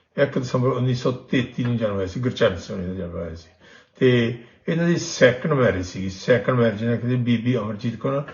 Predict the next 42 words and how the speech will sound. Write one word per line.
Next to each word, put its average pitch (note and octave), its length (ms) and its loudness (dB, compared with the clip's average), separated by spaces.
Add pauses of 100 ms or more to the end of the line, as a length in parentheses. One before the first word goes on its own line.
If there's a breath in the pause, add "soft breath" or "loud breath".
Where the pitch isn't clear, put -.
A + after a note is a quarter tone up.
(300 loud breath)
ਸੋਲਾਂ C#3 500 6
ਦੋ, C3 400 2 (400)
ਅਹ, C3 40 0
ਸੋਲਾਂ C#3 380 4
ਫਰਵਰੀ B2+ 300 0
ਉੱਨੀ B2+ 240 -2
ਸੌ - 200 -2
ਸੱਠ - 460 -2
ਨੂੰ। F#2 100 -14 (600 loud breath)
ਤੇ A#2 420 2
ਵੀ A#2 280 2
ਬਾਬਾ B2 380 8
ਜੀ C3 140 2
ਦੀ C3 160 2
ਇਜਾਜ਼ਤ A#2 480 4
ਲੈ G2+ 100 2
ਕੇ, - 140 -8
ਬਾਬਾ A2+ 340 2
ਈਸ਼ਰ A2 520 -4
ਸਿੰਘ A2 240 -8
ਮਹਾਰਾਜ A2+ 240 -2
ਦੀ A#2 140 -4 (380 loud breath)
ਇਜਾਜ਼ਤ A2+ 320 4
ਲੈ A2+ 100 -2
ਕੇ G2+ 140 -6
ਕੀਤੀ F#2+ 300 -10
ਸੀ। C3+ 180 -6
ਉਹ, B2+ 200 0
ਉਹ, A#2+ 80 -2
ਉਹ A#2 540 -4
ਪਹਿਲੇ, D3+ 540 0 (360 loud breath)
ਪਹਿਲੇ C#3+ 180 2
ਵਿਆਹ C3+ 220 6
'ਚ B2+ 140 -4
ਸ਼ਾਇਦ B2+ 240 0
ਇੱਕ - 180 -2
ਲੜਕੀ - 320 -4
ਸੀ। - 280 -12
ਹਾਂਜੀ, F#2+ 260 -8 (1900 soft breath)
ਤੇ E3+ 160 -8
ਉੱਨੀ E3+ 220 -2
ਸੌ G3+ 140 0